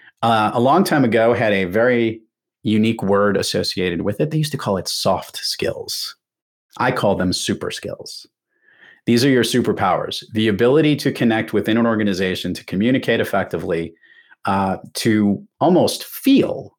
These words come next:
the vibe of the culture within your organization is what makes a company more valuable. Yes, I came from a world of Wall Street where we looked at values of companies and products and financial assets and all of that stuff.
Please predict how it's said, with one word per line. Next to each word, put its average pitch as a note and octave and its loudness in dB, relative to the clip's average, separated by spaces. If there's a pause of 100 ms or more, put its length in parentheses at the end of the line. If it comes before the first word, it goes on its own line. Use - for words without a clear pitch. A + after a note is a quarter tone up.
the G#2+ 2
vibe G#2 2
of F#2+ 0
the G#2 -2
culture G2 0
within F2+ 2
your F2+ 0
organization F2+ 0
is F#3 4
what A#2+ 2
makes G#2 -2 (140)
a A#2 -2
company A2 0
more G2 2
valuable. F#2 0 (380)
Yes, A#2+ 4
I B2 6
came B2 2
from A#2+ 4
a A2 2
world A2 4
of G2 -4
Wall G#2+ 2
Street G2+ 0
where G2 0
we G2 0
looked G2+ -2
at F2+ -4
values G2+ 0
of F#2+ -6
companies G2 -2
and F2+ -6 (300)
products G#2 0
and F#2+ -2
financial F#2+ 0
assets G2+ -2
and G#2+ 0
all D3+ 4
of G#2 0
that - -8
stuff. - -8